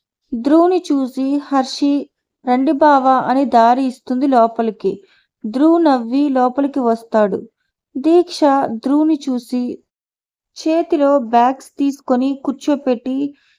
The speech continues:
"చెప్పరా, ఏంటి విషయం?" అని అంటుంది. "అక్క, నాకు కంపెనీ పెట్టడానికి లోన్ వచ్చింది. అలాగే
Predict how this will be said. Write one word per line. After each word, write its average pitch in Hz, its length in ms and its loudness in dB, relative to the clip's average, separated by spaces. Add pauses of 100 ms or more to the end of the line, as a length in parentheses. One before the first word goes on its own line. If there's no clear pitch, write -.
(220)
"చెప్పరా, 285 680 0 (400)
ఏంటి 302 380 0
విషయం?" 302 440 -2
అని 302 140 0
అంటుంది. 226 540 -4 (720)
"అక్క, 226 220 -2
నాకు 269 380 0
కంపెనీ 247 440 -2
పెట్టడానికి 254 640 -4
లోన్ 240 240 -2
వచ్చింది. 196 600 -8 (420)
అలాగే 269 800 0